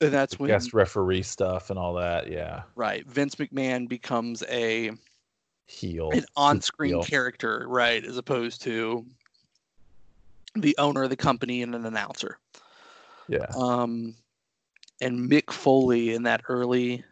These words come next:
Speaker 1: time was, obviously Stone Cold was on another level, but Mick Foley was, was the unsung hero of that era.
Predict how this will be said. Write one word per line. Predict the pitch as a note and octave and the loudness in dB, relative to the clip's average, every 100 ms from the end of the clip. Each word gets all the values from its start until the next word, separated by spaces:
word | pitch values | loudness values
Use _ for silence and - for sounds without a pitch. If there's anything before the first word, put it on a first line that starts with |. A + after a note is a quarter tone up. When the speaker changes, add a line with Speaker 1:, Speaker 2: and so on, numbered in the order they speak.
| _ | _
Speaker 1:
time | - A2+ A2 B2+ C#3 C#3 _ _ _ _ | -2 2 2 2 -2 -12 _ _ _ _
was, | A2+ A#2 A2+ A#2+ A#2 A2 G#2+ - - - A2+ - - | -14 -8 2 4 4 0 -6 -10 -14 -14 -12 -4 4
obviously | D3+ C3+ C3 | 4 4 0
Stone | B2 B2+ A#2+ | 2 0 2
Cold | A2+ A2 | 0 0
was | A#2+ | -2
on | A2+ | 0
another | A2+ A2 | 0 2
level, | A#2 A2 A2 | 4 4 0
but | A#2+ A#2+ | -4 0
Mick | C3 C3 | 2 2
Foley | - C3 B2+ A#2 | 4 6 6 4
was, | B2 A2 - - - | -2 -6 -6 -12 -2
was | A#2+ A2+ | -2 0
the | A#2 | 2
unsung | G#2+ G2+ G#2+ - | 0 0 -8 -10
hero | - - G2+ - | -4 -2 0 -2
of | - | -2
that | - - | -4 -2
era. | - | -6